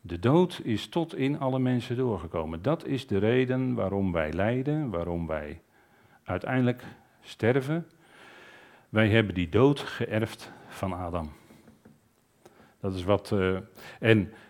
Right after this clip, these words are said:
wat gebeurt er bij de dood? Nou, dit schemaatje is misschien iets verhelderender dan wat ik net vertelde.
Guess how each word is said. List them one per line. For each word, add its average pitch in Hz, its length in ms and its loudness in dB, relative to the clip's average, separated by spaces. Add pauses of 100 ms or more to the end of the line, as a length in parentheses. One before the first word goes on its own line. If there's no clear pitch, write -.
(160)
wat 120 200 2
gebeurt 120 320 4
er 104 60 -4
bij 98 160 6
de 92 100 2
dood? 120 480 4 (120)
Nou, 98 200 -2
dit 98 160 -2
schemaatje 101 760 2
is 101 200 -6
misschien 101 600 -2 (680)
iets - 200 -6
verhelderender 101 800 0 (520)
dan 95 420 -2
wat 92 140 0
ik 92 100 -4
net 92 180 -2
vertelde. 135 540 0